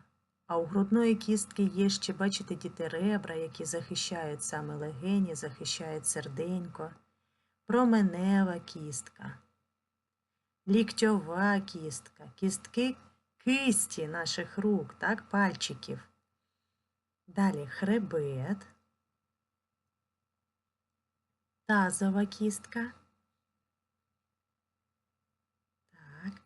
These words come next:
велика гомілкова кістка, колінна чашечка, теж можете своїми пальчиками зараз її прощупати, цю чашечку, вона і на правій, і на лівій нозі.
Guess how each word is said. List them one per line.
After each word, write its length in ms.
велика 600
гомілкова 1200
кістка, 840
колінна 580
чашечка, 880
теж 420
можете 440
своїми 480
пальчиками 720
зараз 400
її 240
прощупати, 1200
цю 260
чашечку, 800
вона 280
і 80
на 140
правій, 400
і 80
на 140
лівій 300
нозі. 420